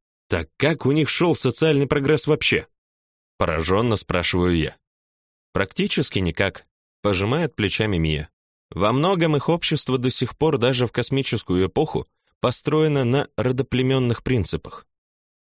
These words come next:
Это работает именно потому, что софиктийцы спокойны и не конфликты по отношению к друг другу».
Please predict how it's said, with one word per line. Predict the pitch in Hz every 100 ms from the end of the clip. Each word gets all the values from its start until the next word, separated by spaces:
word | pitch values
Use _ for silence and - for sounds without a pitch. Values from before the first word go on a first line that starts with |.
| _ _
Это | 85 82
работает | 95 98 113 113 - -
именно | 120 110 101
потому, | 95 101 110
что | 123 -
софиктийцы | 101 92 95 - 127 - 117
спокойны | - 107 - 135 139 110
и | - 107
не | 113
конфликты | - 123 - 147 135 98
по | 90
отношению | 82 90 - 104 85
к | 85
друг | 98 101
другу». | 98 92 69